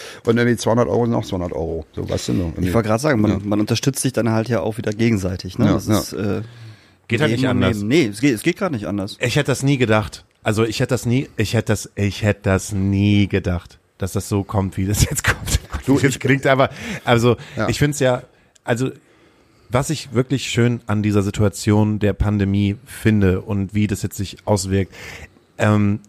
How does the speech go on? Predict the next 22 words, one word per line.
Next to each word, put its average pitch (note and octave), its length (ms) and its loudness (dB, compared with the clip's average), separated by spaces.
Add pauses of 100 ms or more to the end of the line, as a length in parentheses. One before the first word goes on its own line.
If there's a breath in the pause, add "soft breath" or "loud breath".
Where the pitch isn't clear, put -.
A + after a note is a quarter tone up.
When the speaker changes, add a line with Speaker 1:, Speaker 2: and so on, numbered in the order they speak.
(180)
Speaker 3:
ich - 160 0
habe G#2+ 140 2
ein A#2+ 180 0
großes G#2+ 400 0
Zusammenhaltgefühl. G2+ 1400 0
Ich A2 120 0
habe A#2 120 2
das A2 160 0
Gefühl, A#2 240 -2
dass A2 160 -4
irgendeine A2+ 420 -2
Szene, B2+ 480 0 (480 loud breath)
ähm, G#2 320 0
oder A2 160 2
dass A2 160 0
sich - 160 -8
Menschen C3+ 400 0
aus B2 200 -2
gewissen A#2+ 340 -4
Szenen C3 560 -2
näher C#3+ 300 2
kommen C3 540 2